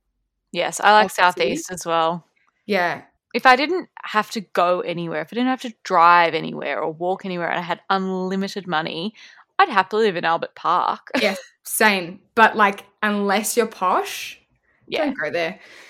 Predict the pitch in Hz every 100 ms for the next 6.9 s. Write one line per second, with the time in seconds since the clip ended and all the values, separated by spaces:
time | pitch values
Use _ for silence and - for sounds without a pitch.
0 | - _ 220 285 330 359 302 277 269 -
1 | 220 226 175 202 196 196 180 180 185 180
2 | 175 165 - - - 170 170 165 226 -
3 | 185 180 - - - 233 202 - 196 170
4 | 170 170 170 160 156 165 165 165 185 175
5 | 165 175 160 - 170 - - 135 - -
6 | - 175 160 139 160 - 160 160 160